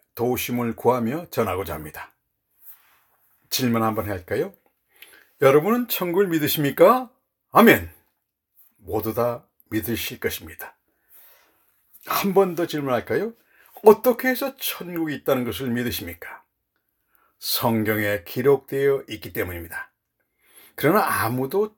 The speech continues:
천국에 가본 사람은 없습니다. 천국은 무엇입니까? 천국, the kingdom of heaven. 천국은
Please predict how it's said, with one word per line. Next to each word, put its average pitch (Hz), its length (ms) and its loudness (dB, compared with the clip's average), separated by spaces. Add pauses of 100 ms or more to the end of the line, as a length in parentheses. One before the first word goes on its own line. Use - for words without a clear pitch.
천국에 117 600 -2
가본 95 340 -6
사람은 95 360 -6
없습니다. - 580 -8 (1300)
천국은 208 540 2
무엇입니까? 190 760 0 (120)
천국, - 600 -2
the - 120 -2 (140)
kingdom 240 600 2
of 208 180 0 (200)
heaven. 143 320 2 (480)
천국은 185 560 -2